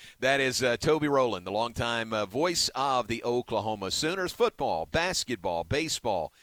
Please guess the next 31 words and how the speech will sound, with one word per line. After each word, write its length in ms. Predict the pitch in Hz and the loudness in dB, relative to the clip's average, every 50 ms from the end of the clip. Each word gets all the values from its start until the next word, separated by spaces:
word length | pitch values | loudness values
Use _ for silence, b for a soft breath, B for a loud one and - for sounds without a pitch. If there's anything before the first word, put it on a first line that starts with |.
| b b b | b b b
other 320 | 156 196 190 175 175 160 | 2 2 4 4 2 0
duties 480 | 135 117 127 135 131 123 117 110 95 113 | 0 -2 -2 -2 -2 -2 -2 -4 -4 -4
as 340 | - 87 107 107 104 92 98 | -4 -2 -2 -2 -2 -2 -4
assigned. 600 | 95 - - 113 101 95 90 85 85 87 87 - | -4 -4 -4 -2 -2 -4 -4 -6 -6 -8 -8 -8
So 200 | - 98 90 90 | -6 -4 -6 -4
Toby 300 | - - 135 135 120 117 | -2 -2 -2 -2 -2 -2
does 220 | 113 107 101 90 | -2 -2 -2 -4
a 40 | 90 | -6
great 280 | - 104 113 113 117 | -6 -4 -4 -4 -4
job 400 | - - 110 107 101 101 101 95 b b b b b b | -4 -4 -2 -2 0 -2 -2 -4 b b b b b b
representing 760 | - 101 110 120 127 - 123 123 110 117 120 120 120 113 113 107 | -6 -2 0 0 0 0 -2 -4 -2 -2 -2 -2 -2 -4 -4 -4
the, 220 | 104 98 98 95 | -2 0 0 0
uh, 40 | 92 | -2
fan 320 | - - 131 131 131 131 123 | -2 -2 -2 -2 -2 -4 -2
base 340 | 127 123 127 123 - - | -2 -2 -2 -2 -4 -2
there 340 | - 113 107 110 110 110 104 - | -2 -2 -2 -2 -2 -4 -4 -6
and 300 | 107 104 104 107 104 101 | -6 -6 -4 -6 -6 -6
the 140 | 101 95 | -4 -4
athletic 400 | 98 92 - 107 107 101 98 92 | -4 -6 -4 -4 -4 -4 -4 -6
department 500 | - - - 104 98 92 95 95 90 - 87 - | -10 -8 -4 -4 -4 -4 -6 -8 -10 -10 -12 -10
at 260 | 101 98 92 92 - - | -8 -6 -6 -6 -8 -8
Oklahoma. 680 | - 95 92 87 - - 87 85 92 104 101 87 71 65 - _ B B B B B B | -8 -8 -8 -8 -6 -8 -8 -6 -6 -6 -6 -6 -8 -12 -14 _ B B B B B B
Baylor 400 | 110 117 127 131 131 127 127 - | -2 0 0 2 2 0 0 -2
and 420 | 127 120 113 113 113 113 113 113 123 - | -4 -6 -4 -4 -4 -4 -6 -6 -4 -2
O 180 | 135 139 147 147 | 0 2 2 2
U 260 | 147 160 175 208 233 - | 0 -2 -2 -4 -4 -2
coming 240 | - 147 135 135 | -2 -2 -2 -2
up 120 | 131 127 - | -2 -2 -2
Saturday 540 | - 143 135 127 127 123 120 120 117 113 110 | -2 -2 -2 0 0 -2 0 0 0 -2 -2
at 100 | - - | -4 -6
two. 420 | - - 143 143 160 202 254 240 | -4 -4 -2 0 0 0 -2 -4